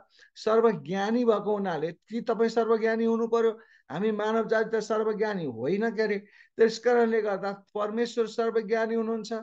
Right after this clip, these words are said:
जब परमेश्वर सर्वज्ञानी हुनुहुन्छ,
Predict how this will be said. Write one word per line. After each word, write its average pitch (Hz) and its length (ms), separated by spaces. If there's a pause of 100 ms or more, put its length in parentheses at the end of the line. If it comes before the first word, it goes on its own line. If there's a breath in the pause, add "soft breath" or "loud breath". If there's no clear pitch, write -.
(360 soft breath)
जब 240 360
परमेश्वर 214 600
सर्वज्ञानी 185 960
हुनुहुन्छ, 139 680